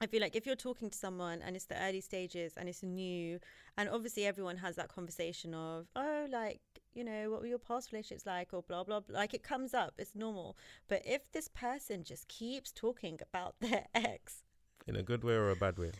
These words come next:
Speaker 1: in a
Speaker 2: Or
Speaker 1: not good way. <laughs>
Speaker 2: Actually,
Speaker 1: And
Speaker 2: I
Speaker 1: just
Speaker 2: guess
Speaker 1: keeps
Speaker 2: that's a red
Speaker 1: talking
Speaker 2: flag either
Speaker 1: about
Speaker 2: way.
Speaker 1: Yeah, exactly.
Speaker 2: But yeah.
Speaker 1: Exactly. Either way, it's not really what you wanna be hearing. But if they keep talking about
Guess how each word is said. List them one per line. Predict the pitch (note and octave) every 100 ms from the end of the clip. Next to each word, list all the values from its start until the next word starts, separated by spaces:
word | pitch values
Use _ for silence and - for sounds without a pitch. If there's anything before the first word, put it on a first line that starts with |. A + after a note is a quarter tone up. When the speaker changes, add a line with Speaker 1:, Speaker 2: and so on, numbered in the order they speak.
| -
Speaker 1:
in | - B3
a | A3+
Speaker 2:
Or | G#3+
Speaker 1:
not | C4+ C4 A3+
good | C4+ A#3+
way. | G3+ B3 B3+ G#3 G3+ C4 -
<laughs> |
Speaker 2:
Actually, | D4+ - _ _ _ A#4 B4+ A#4+ A4+ A#4+
Speaker 1:
And | F#4
Speaker 2:
I |
Speaker 1:
just | D#4 -
Speaker 2:
guess | -
Speaker 1:
keeps |
Speaker 2:
that's | D4 E4+
a |
red | - D4+
Speaker 1:
talking | C#4+
Speaker 2:
flag | G2 A#3+ A#3
either | A3+ F#2+
Speaker 1:
about |
Speaker 2:
way. | E2+ E2+ - - - -
Speaker 1:
Yeah, | - - A3+ -
exactly. | - A#3+ - C4+ - B3+
Speaker 2:
But | A#2+ G#2+
yeah. | A2 G2+ - - -
Speaker 1:
Exactly. | - - G3 E3 F#3+ F#3 - F3+ E3+
Either | - C#4 C4
way, | A#3 A3+ G3 F3+
it's | F#3
not | A#3 B3
really | C4 B3
what | G#3 G3+
you | G3
wanna | G3+
be | F#3 G#3+
hearing. | A#3+ G#3+
But | F#3+
if | A3+ -
they | D#4+
keep | - D4
talking | - C#4 - A3+
about | G3+ F#3 F3